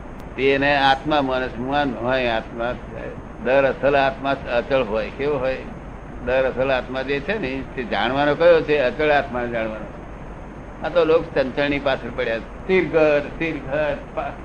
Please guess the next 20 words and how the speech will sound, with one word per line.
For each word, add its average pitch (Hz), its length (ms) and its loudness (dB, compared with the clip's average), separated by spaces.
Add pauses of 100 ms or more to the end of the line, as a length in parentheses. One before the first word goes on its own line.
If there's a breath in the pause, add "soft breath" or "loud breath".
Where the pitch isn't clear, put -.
(600)
પદ્માસન 160 520 2
વાર. 147 280 6
આમ, 160 340 -4
હવે 226 240 -4
માથી 190 500 -4
આ 135 320 2
ન 147 80 -2
હોય 190 200 4
આત્મા, 175 340 4
શું 160 160 -2
એને 240 280 2
પતે? 175 220 2
એને 127 420 -2
કર, 113 120 -6
કર, 110 180 -6
કર. 131 760 -6
આત્મા 165 320 0
જુદો 170 360 0
થયો 160 200 0
નથી. 127 260 -6